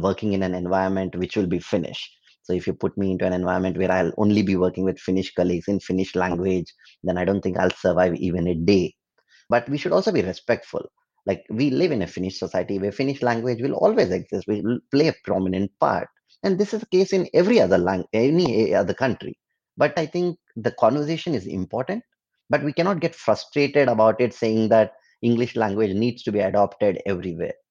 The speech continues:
It will not happen in the short term, because you need to also understand Finland's business environment. Finland caters to most of the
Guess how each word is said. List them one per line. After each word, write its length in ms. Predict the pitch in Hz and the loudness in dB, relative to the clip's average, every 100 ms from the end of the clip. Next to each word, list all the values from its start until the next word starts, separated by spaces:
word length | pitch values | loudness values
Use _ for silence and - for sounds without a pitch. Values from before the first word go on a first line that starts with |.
| _ _ 135 | _ _ -4
It 120 | 131 | 0
will 180 | 175 160 | 2 2
not 280 | 143 202 - | -2 -4 -4
happen 300 | 120 - 120 | -4 -2 -2
in 120 | 107 | -2
the 40 | |
short 300 | 98 - 95 - | -2 0 0 0
term, 220 | 113 151 208 _ _ - | -2 -2 -4 _ _ -6
because 280 | 143 190 165 | -2 0 0
you 120 | 151 | 0
need 200 | 147 180 | -2 0
to 80 | 170 | 0
also 360 | 123 131 - 135 | 4 2 2 -2
understand 500 | 110 113 - 120 - | 0 -2 -2 -4 -4
Finland's 460 | - 107 113 107 | -2 2 4 2
business 400 | 87 98 107 104 | 0 0 0 0
environment. 560 | 92 90 101 95 80 80 _ _ _ _ | -2 2 2 2 -2 -8 _ _ _ _
Finland 600 | _ - 151 165 175 180 - | _ 0 2 2 0 -2 -4
caters 460 | - 123 120 139 139 | 0 2 4 2 2
to 140 | - | 0
most 320 | 107 110 127 | 0 2 2
of 40 | |
the 80 | 123 | 0